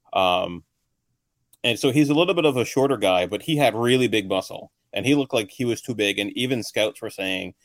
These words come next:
you know, his size is gonna restrict his speed if he keeps up this size in the future as,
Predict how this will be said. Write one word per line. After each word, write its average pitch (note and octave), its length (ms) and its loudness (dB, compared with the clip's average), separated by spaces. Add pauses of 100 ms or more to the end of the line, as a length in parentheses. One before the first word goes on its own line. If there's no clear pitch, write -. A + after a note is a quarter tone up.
(460)
you G#2+ 120 -4
know, G#2 120 0
his G#2+ 220 -2
size A2 260 2
is G#2 80 -10
gonna A#2 180 0
restrict A2+ 360 -6
his G#2+ 120 -10
speed G2 600 -2
if G#2 160 -4
he G#2+ 80 -10
keeps - 320 -8
up G#2+ 140 -4
this G#2 160 -10
size G2 260 -4
in G2 80 -8
the F#2+ 60 -8
future D#3 340 -2
as, G2 320 -4